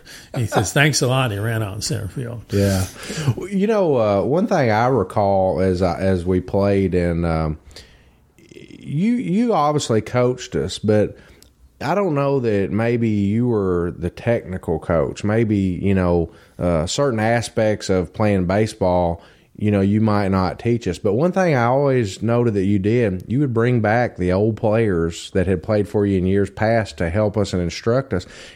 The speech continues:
Speaker 2: And I recall Steve Finley actually coming out here and teaching us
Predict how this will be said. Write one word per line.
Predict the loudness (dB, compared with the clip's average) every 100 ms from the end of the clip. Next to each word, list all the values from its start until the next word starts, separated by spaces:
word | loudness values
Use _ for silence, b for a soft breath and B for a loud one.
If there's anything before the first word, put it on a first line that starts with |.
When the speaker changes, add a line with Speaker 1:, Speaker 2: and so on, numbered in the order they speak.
| B
Speaker 2:
And | 0
I | 2
recall | 0 0 0 0 2 0 -2
Steve | -2 0 0
Finley | 0 0 2 2
actually | 2 0 0 -4
coming | 0 0
out | 2 2
here | 2 2 2
and | 0 0
teaching | 0 -2 0
us | 0 -2